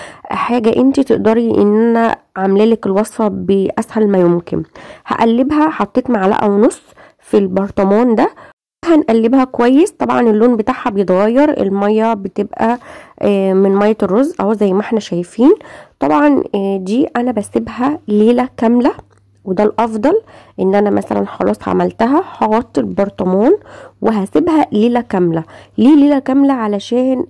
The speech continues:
آه، كل النشا اللي في الرز يبقى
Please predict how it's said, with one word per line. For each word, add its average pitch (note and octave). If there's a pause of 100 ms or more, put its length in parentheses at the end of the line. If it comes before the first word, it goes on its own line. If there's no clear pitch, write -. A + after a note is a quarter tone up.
(120)
آه، G3
كل A#3+ (120)
النشا G3+ (160)
اللي G3+
في -
الرز C#4+ (400)
يبقى C4